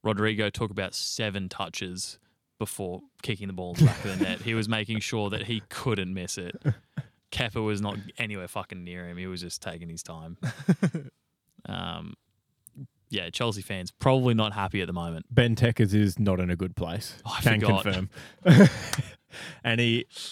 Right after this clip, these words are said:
Speaker 2: he sent me a message this afternoon. He's like, "Man, this day's dragging. It's even worse 'cause I'm tired from waking up so early to watch the Chelsea game." <laughs>
Speaker 1: I don't know why you would.
Speaker 2: Because of the, uh, you know, the, the noted, uh, coaching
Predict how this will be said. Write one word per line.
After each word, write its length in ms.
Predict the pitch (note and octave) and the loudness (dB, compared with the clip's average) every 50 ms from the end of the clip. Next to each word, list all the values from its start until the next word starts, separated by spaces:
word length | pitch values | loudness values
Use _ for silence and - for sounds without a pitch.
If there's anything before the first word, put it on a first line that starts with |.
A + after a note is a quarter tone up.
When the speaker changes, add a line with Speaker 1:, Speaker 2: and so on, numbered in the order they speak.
| - _ _ - - - - _ _ | -14 _ _ -20 -20 -20 -20 _ _
Speaker 2:
he 80 | - | -4
sent 200 | - B2+ A#2+ A2 | 0 0 2 4
me 60 | A2+ G#2 | 4 6
a 20 | |
message 380 | G#2 G2+ F#2+ - - G#2 F2+ F#2 | 6 4 4 2 0 -4 -4 -4
this 140 | G#2 G2 - | -4 -2 0
afternoon. 320 | G#2 F#2+ - - F#2+ F#2 | 0 0 0 -2 -2 0
He's 100 | F#2+ F#2 | 0 0
like, 100 | - - | 0 -2
"Man, 220 | - G#2 G2 G2 F#2+ | 0 0 0 0 0
this 140 | F#2+ F#2 - | 0 0 0
day's 260 | - F#2+ F#2+ F#2+ F#2+ | 0 0 0 0 0
dragging. 360 | - G2+ F#2 F#2 F#2 F#2 F#2+ | 0 0 0 2 2 0 -2
It's 120 | - - - | -4 -4 -2
even 240 | G#2 G2+ F#2+ G2 F#2+ | -2 0 0 0 0
worse 240 | F#2+ F#2+ F#2+ F#2+ | 0 0 0 -2
'cause 120 | - - - | -4 -6 -6
I'm 120 | F#2+ F#2 | -6 -6
tired 380 | - - F#2 F2+ F2+ F#2 F2+ - | -4 -4 -4 -2 -2 -2 -2 -4
from 160 | - G2 F#2+ | -6 -8 -4
waking 320 | F2+ F#2 F#2 F2+ - F2 | -2 -2 -2 -2 -2 -4
up 140 | F2 - - - | -8 -8 -6 -4
so 180 | - F#2+ F2+ | -2 -2 0
early 220 | F2+ F2+ F2+ F2 F2 | 0 0 0 0 -2
to 60 | F2+ | -2
watch 320 | F2 E2+ - - - - - | -4 -4 -6 -8 -12 -16 -8
the 80 | - | -6
Chelsea 300 | - F#2+ F2+ - - D#2+ F#2 | -4 -4 -4 -6 -8 -8 -4
game." 400 | G2+ F#2 F#2+ - - C#3+ D3+ C3+ - - | -2 -2 -2 0 0 0 -2 -2 -4 -8
<laughs> 120 | - - | -6 -4
Speaker 1:
I 40 | A2 | -2
don't 140 | B2 C3 C#3 | -2 -2 0
know 80 | C3+ B2+ | 2 2
why 120 | A#2+ A2 | 2 2
you 160 | G#2 G2+ G2 F#2 | 2 0 0 0
would. 420 | F#2+ G2+ G2+ G2+ G2 G2 F#2+ F#2+ - _ _ _ _ _ _ _ _ _ _ _ _ _ _ _ _ - - | 2 2 2 4 2 2 0 -2 -6 _ _ _ _ _ _ _ _ _ _ _ _ _ _ _ _ 0 4
Speaker 2:
Because 400 | - C3+ B2 - C#3+ C3+ A#2 B2+ | 6 6 6 6 6 6 6 4
of 140 | A#2+ A2+ A#2 | 2 2 2
the, 260 | B2 B2+ B2 A#2+ A#2+ | 2 4 4 4 4
uh, 420 | A#2 A#2 A2+ A2+ A2+ A2 A2 A2+ - - _ | 4 4 4 4 2 2 0 0 -2 -8 _
you 140 | - - C#3 | -4 -2 0
know, 160 | A2+ G#2 A2 | 2 2 2
the, 240 | A2+ A2+ A#2 A2 A2 - F2+ A#2 | 2 2 2 0 0 -2 -8 -4
the 140 | C3 A#2 A2 | 0 2 4
noted, 440 | G#2+ A2+ A2+ A2+ A2 A2+ G#2+ G2 A2 | 6 6 6 6 6 4 2 2 2
uh, 500 | A#2 G#2+ G2+ G2 G2 F#2+ F#2+ F#2+ F#2+ F#2+ F#2+ - _ _ _ _ _ _ _ _ _ _ _ _ _ _ _ _ _ - | 2 4 4 4 4 4 4 2 2 0 -2 -6 _ _ _ _ _ _ _ _ _ _ _ _ _ _ _ _ _ -2
coaching 600 | - - A#2+ G#2 - - A#2 G#2+ G#2 G2 F#2 - | 4 4 4 4 4 2 0 2 2 0 0 -2